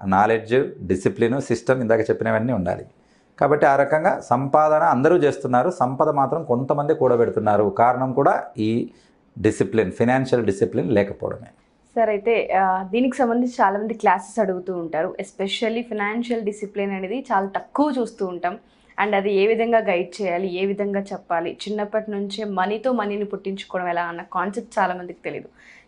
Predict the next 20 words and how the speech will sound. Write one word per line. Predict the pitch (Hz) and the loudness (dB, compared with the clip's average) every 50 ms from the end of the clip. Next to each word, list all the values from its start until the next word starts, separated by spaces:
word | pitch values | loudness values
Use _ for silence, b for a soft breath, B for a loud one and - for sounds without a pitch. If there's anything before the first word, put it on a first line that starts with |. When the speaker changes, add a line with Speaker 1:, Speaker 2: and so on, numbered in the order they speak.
| b - 294 | b -2 0
Speaker 2:
So | 311 - - 220 | 2 2 2 2
మీ | 254 294 311 | 2 2 2
సైడ్ | 302 302 269 247 247 | 2 2 2 2 2
నుంచి | 233 233 233 254 247 | 0 0 0 -2 -4
క్లాసెస్ | 254 226 196 180 196 - 220 208 - | 0 2 2 2 0 -2 -6 -6 -4
కానివ్వండి, | - 214 196 190 185 175 185 185 180 | -4 -4 -4 -4 -6 -8 -8 -10 -8
వాళ్ళకి | 175 180 180 180 180 - 190 - - | -6 -6 -6 -6 -8 -10 -10 -10 -10
especially | - - - - 226 226 - 285 277 285 320 302 - - - - _ - | -12 -10 -4 -4 -4 0 0 0 2 2 2 0 -2 -6 -12 -18 _ -12
ఈ | 196 - - _ _ _ | -12 -12 -12 _ _ _
దీనిపైన | 202 247 247 240 233 233 214 196 196 - - - b b b b b b b - | 0 2 2 2 2 2 2 2 0 -2 -4 -8 b b b b b b b -4
ఏమైనా | 202 214 208 202 | -4 -2 -4 -4
తీసుకునే | 202 208 208 - - 233 220 | -4 -6 -8 -6 -4 -2 0
అవకాశం | 196 190 196 233 226 233 226 208 | 0 0 0 -2 -4 -4 -4 -6
ఉంటుందా | 185 180 - 160 151 - | -6 -6 -6 -8 -8 -10
సార్? | - - - - - _ _ _ _ _ _ _ _ - - | -12 -16 -20 -20 -20 _ _ _ _ _ _ _ _ -6 0
Speaker 1:
శివ | 123 110 110 | 2 4 4
ఓం, | 113 117 127 135 - - - - 113 | 4 4 2 2 0 -4 -6 0 2
here | 120 123 123 127 | 2 4 4 2
we | 120 113 | 2 2
are | 110 113 123 135 - | 4 4 4 2 0